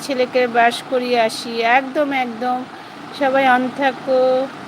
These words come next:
আশাদুল, মাথা গরম হচ্ছে কেন আশাদুলে?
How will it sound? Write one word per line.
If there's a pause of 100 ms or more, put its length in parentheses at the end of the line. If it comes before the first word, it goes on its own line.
(360)
আশাদুল,
মাথা
গরম
হচ্ছে
কেন
আশাদুলে?